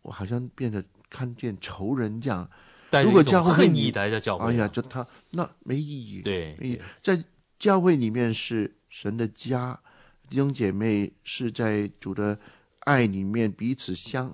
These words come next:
Speaker 1: 爱，
Speaker 2: 嗯。
Speaker 1: 那是主的命令啊。
Speaker 2: 对啊。
Speaker 1: 所以在这一点来讲，我是鼓励弟兄姐妹不要逃避，但是呢，要正确的处理。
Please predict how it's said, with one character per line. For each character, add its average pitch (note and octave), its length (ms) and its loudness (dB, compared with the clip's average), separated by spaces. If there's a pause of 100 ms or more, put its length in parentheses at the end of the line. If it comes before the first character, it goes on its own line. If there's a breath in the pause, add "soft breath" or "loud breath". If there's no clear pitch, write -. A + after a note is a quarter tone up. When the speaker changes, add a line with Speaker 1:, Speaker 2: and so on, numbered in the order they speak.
Speaker 1:
爱， C3 180 -2 (160)
Speaker 2:
嗯。 B2+ 100 -4
Speaker 1:
那 - 20 0
是 C#3+ 80 -2
主 B2+ 200 -4
的 G#2 100 -6
命 C3 380 -4
令 A#2+ 260 -4
啊。 - 20 -6
Speaker 2:
对 A2+ 160 0
啊。 G#2 160 -2 (220 loud breath)
Speaker 1:
所 F#3+ 140 4
以 C#3+ 160 6
在 E3+ 160 2
这 G#3 180 2
一 D#3+ 60 2
点 G#2+ 180 0
来 G#2+ 160 0
讲， F#2 260 -2
我 F#2 120 -2
是 A2 160 -8
鼓 G2 160 -8
励 G2+ 100 -4
弟 G2+ 140 -10
兄 G#2 120 -4
姐 F#2+ 80 -6
妹 F#2 240 -4 (600 soft breath)
不 F3 200 -2
要 D#3+ 200 2
逃 F2+ 420 -8
避， D#3+ 240 -4 (480 soft breath)
但 D#3 120 2
是 D3 120 0
呢， B2 140 0
要 G#2+ 160 -4
正 A2 340 -6
确 - 220 -6
的 E2+ 180 -12
处 - 180 -16
理。 - 140 -16